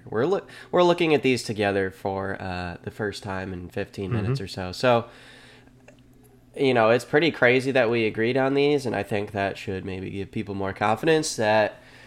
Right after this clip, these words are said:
Speaker 1: um, either we have no idea what we're talking about or we're, we have a complete idea what we're talking about, but either way, <laughs> um, y-, you know, I,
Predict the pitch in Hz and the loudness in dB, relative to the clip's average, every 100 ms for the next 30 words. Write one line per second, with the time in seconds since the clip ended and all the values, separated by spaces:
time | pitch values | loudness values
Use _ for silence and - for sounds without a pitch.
0 | - - - - - 101 95 90 87 - | -20 -20 -20 -18 -8 -4 -4 -6 -8 -14
1 | _ - - - - _ 113 104 101 98 | _ -20 -20 -20 -20 _ -6 0 0 0
2 | 101 101 104 98 - 104 101 113 139 139 | 0 0 -2 -4 -6 -6 -2 0 0 0
3 | 143 147 147 156 160 - 107 101 98 98 | 0 0 0 -2 -2 -2 -2 -2 -4 -4
4 | 98 - _ _ _ _ - 107 98 92 | -6 -10 _ _ _ _ -10 -6 -4 -6
5 | - 107 101 104 107 117 131 147 151 151 | -10 -12 -10 -4 -2 0 0 0 0 -2
6 | 151 170 170 147 123 123 110 104 135 123 | -2 -2 -4 -2 -2 2 4 4 2 0
7 | - 139 - 135 160 - - - 160 170 | 2 2 2 0 4 2 2 6 6 6
8 | - - - - - - 123 120 117 113 | 4 0 -10 -18 -10 4 8 10 10 8
9 | 110 104 104 - - 135 165 165 113 120 | 4 0 -6 -6 -4 0 2 6 6 4
10 | - - | 0 -2